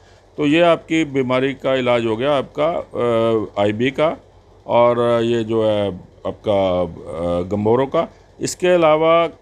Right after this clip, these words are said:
गम्बोरों में तो सेम ट्रीटमेंट है, आपको जो, अ, ट्रेस मिनरल्स देने हैं, विटामिन ई देना है, विटामिन सी देना है, डिसइंफेक्शन देनी है, पानी में या स्प्रे करने हैं या शक्कर देना है,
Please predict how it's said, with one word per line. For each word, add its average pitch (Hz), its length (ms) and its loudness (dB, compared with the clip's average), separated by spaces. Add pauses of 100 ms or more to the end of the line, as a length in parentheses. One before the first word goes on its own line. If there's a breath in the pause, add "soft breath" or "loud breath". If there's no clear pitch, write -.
(560)
गम्बोरों 131 440 2
में 175 120 0
तो 175 120 -2
सेम 180 280 -2
ट्रीटमेंट 165 460 -4
है, 170 60 0
आपको 165 360 0
जो, 156 340 0
अ, 123 1040 -2
ट्रेस 135 380 -2
मिनरल्स 147 300 -2
देने 143 280 -2
हैं, 143 240 0
विटामिन 131 400 -2
ई 143 100 0
देना 139 220 -2
है, 135 60 -2
विटामिन 131 340 -4
सी 143 200 -2
देना 143 240 -2
है, 135 80 -2
डिसइंफेक्शन 131 680 -6
देनी 135 180 -2
है, 135 60 -2
पानी 127 300 -2
में 131 120 -2
या 127 120 -2
स्प्रे 123 380 -4
करने 127 260 -2
हैं 131 60 -2
या 127 80 -2
शक्कर 98 300 -6
देना 90 220 -4
है, 87 60 -12